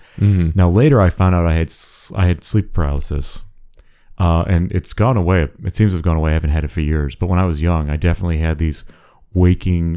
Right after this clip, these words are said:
Speaker 2: dreams, or I would hear or see, I would see sh-, like, the whole shadow people thing. I would see them.
Speaker 1: Wow.
Speaker 2: I would have, uh, I'd wake from, from sleep to shadow people. And again, that paralysis would happen. And it would go from fear to,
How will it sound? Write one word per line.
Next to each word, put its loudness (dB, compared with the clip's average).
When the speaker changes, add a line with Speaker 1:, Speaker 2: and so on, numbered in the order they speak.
Speaker 2:
dreams, 0
or -2
I 0
would -2
hear 0
or -4
see, -2
I -2
would -4
see -2
sh-, -6
like, 0
the -4
whole -2
shadow 0
people -2
thing. -2
I -4
would -4
see -4
them. -2
Speaker 1:
Wow. -6
Speaker 2:
I 0
would 4
have, 2
uh, 0
I'd 2
wake 2
from, -2
from -4
sleep 0
to -2
shadow 0
people. -2
And 2
again, 4
that 0
paralysis 0
would 0
happen. 0
And 2
it 2
would 2
go 4
from -4
fear 2
to, 2